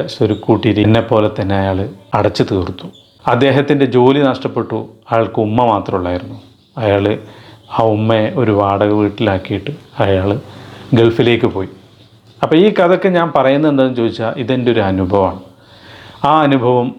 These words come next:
നിങ്ങൾക്കൊരിക്കലും ഉണ്ടാകരുത്. നമ്മുടെ അനിയന്മാർ, ചേട്ടന്മാർ, അല്ലെങ്കിൽ നമ്മുടെ ഫാമിലിയിൽ പെട്ടിട്ടുള്ള ആരെങ്കിലും, നമ്മളെ സുഹൃത്തുക്കൾ ലൈസൻസ് ഇല്ലാതെ നിങ്ങളെ വണ്ടി ചോദിച്ച്, ബൈക്കാണെങ്കിൽ പോലും ഒന്നും കൊടുക്കാൻ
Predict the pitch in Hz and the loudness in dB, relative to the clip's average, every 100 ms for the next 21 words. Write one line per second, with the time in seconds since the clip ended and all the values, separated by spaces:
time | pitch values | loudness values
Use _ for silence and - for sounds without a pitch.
0 | 123 117 120 117 110 107 - 113 104 90 | -6 -2 -2 -2 -2 -2 -2 -2 -2 -2
1 | 90 92 - - - _ - - 127 110 | -4 -4 -8 -18 -20 _ -20 -10 -2 0
2 | 113 113 117 120 104 104 104 101 98 98 | 2 0 0 0 0 0 0 -2 -2 -6
3 | - 113 104 110 104 98 95 92 - 107 | -4 -2 0 0 -2 -2 -2 -6 -4 -2
4 | 104 101 101 117 - - - - 127 110 | 0 0 -2 -4 -14 -20 -20 -8 -4 0
5 | 110 - 107 110 113 117 117 - 110 - | 0 2 0 2 2 2 0 -2 -4 -2
6 | 101 98 95 98 98 95 98 - - - | 0 0 0 0 0 -2 -4 -4 -8 -4
7 | 101 104 117 98 98 98 110 107 104 - | 0 0 2 2 0 -2 -2 -2 -2 -14
8 | - - 123 131 135 135 147 139 135 113 | -18 -2 2 4 4 4 -2 0 0 2
9 | 110 110 107 104 101 98 101 101 110 104 | 2 0 -2 -2 0 0 -2 0 0 0
10 | 95 92 - 117 - - - - 113 120 | 0 -2 -4 -10 -10 -18 -20 -8 0 2
11 | 117 151 135 123 110 - 107 92 85 - | 2 0 0 0 -2 -2 -2 -2 -10 -18
12 | - 107 98 107 98 110 | -10 -8 -6 -6 -4 -2